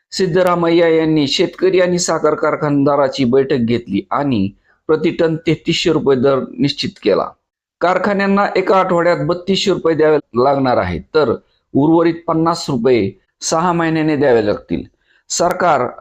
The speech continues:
अनुदान देणार असल्यामुळे तिजोरीवर तीनशे कोटीचा अतिरिक्त भार पडणार आहे. संपूर्ण राज्यात, संपूर्ण कर्नाटक राज्यात हा दर लागू करत असल्याचे कर्नाटक सरकारने म्हटले आहे.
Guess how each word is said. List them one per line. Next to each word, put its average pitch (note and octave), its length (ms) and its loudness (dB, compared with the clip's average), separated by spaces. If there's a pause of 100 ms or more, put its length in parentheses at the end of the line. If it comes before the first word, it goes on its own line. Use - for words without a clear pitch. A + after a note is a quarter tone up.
(260)
अनुदान F3+ 720 0
देणार F3 320 2
असल्यामुळे E3 500 0
तिजोरीवर D#3 500 2
तीनशे F#3 440 -2
कोटीचा F#3+ 540 -2
अतिरिक्त F#3 440 -4
भार D3 340 2
पडणार C3 400 -2
आहे. F#2 240 -4 (180)
संपूर्ण E3+ 400 0
राज्यात, D3+ 480 0 (340)
संपूर्ण F#3 420 0
कर्नाटक D#3+ 560 -2
राज्यात B2+ 380 2 (440)
हा D#3+ 120 2
दर D#3+ 220 2
लागू D#3 400 2
करत C#3+ 320 2
असल्याचे B2+ 720 0
कर्नाटक C#3+ 440 -2
सरकारने A#2+ 460 -2
म्हटले G#2+ 340 0
आहे. D#2 220 -4